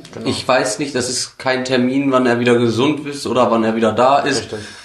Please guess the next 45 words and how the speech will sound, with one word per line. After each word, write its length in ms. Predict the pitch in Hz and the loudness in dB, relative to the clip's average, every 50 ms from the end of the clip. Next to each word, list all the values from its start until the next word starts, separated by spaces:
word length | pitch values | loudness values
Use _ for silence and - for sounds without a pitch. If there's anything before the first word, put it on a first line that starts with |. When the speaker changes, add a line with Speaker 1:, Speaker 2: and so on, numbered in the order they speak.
| - - - - - _ - | -20 -20 -20 -20 -14 _ 0
Speaker 1:
Wichtig 80 | 127 | 2
Speaker 2:
Leider. 200 | 113 117 120 123 135 | 2 4 4 4 4
Speaker 1:
ist, 80 | 127 127 | 4 2
dass 100 | 127 127 | 2 2
er 60 | 120 | 2
gesund 380 | 123 123 120 120 139 135 120 117 | 2 2 2 2 2 0 2 2
wird 200 | 123 127 120 120 | 4 4 4 4
Speaker 2:
Ja. 200 | 110 107 101 101 | 4 2 2 0
Speaker 1:
und 140 | - - | -2 -6
das 100 | - 107 | -8 -10
ist 60 | - - | -6 -2
die 40 | |
erste, 260 | 127 123 - 123 123 117 | -2 -2 0 2 0 2
Speaker 2:
Genau. 460 | 101 98 95 92 92 92 92 92 95 | 2 2 2 2 4 4 4 2 2
Speaker 1:
erste 320 | 117 127 113 110 - - 120 | 2 0 0 0 -2 -4 -4
Sache 300 | - - 113 - 113 117 | 0 0 0 2 2 0
und, 420 | 123 123 110 110 107 110 - - | 0 0 0 -4 -8 -8 -6 0
äh, 140 | 127 117 113 | 2 2 2
dann 140 | 113 110 107 | 2 0 0
sehen 180 | 107 113 107 107 | 0 -2 0 2
wir 100 | 110 110 | 2 2
weiter, 380 | 113 117 120 117 - 117 113 | 4 2 2 0 0 0 2
aber 380 | 117 110 110 107 110 110 110 - - - _ _ - | 2 2 2 2 2 2 0 -4 -12 -20 _ _ -4
wir 80 | 113 | 0
denken 240 | 113 113 110 110 113 | 0 0 0 0 -6
an 160 | 107 104 104 107 | -8 -8 -8 -8
ihn 180 | 104 104 107 | -6 -6 -6
und, 220 | 104 104 101 98 104 | -6 -8 -6 -2 0
Speaker 2:
Ja. 320 | 101 98 92 - - - - - - - - - - - - _ _ - _ - | 2 2 2 0 -2 -8 -14 -20 -20 -20 -20 -20 -20 -20 -20 _ _ -20 _ -10
Speaker 1:
äh, 40 | - | -8
hoffen, 360 | - 101 101 98 117 107 117 | -6 -6 -2 -2 -2 -2 0
dass 160 | 110 110 104 - | -4 -4 -4 -4
das 160 | 113 107 98 | -8 -6 -2
sehr 120 | 113 117 | -2 0
bald 160 | - 117 110 | 0 2 2
Speaker 2:
Auf 180 | 131 131 - - | 2 0 2 2
jeden 180 | 151 151 147 139 | 2 2 2 2
Fall 220 | 147 156 139 135 | 2 0 0 2
gute 260 | 147 196 196 - 202 | 2 0 2 2 2
Besserung, 460 | 175 196 202 196 - 185 175 170 156 | 2 2 2 2 4 4 4 4 2
Sebi. 400 | - - 143 131 123 117 117 98 | 2 2 2 4 4 4 2 0
Speaker 1:
Genau, 320 | 87 127 127 127 127 117 107 | 2 2 2 2 2 2 0
hauen 160 | 127 131 131 | 0 -2 0
Sie 80 | 123 120 | 0 0
rein. 240 | 117 113 107 104 | 0 -2 -2 -6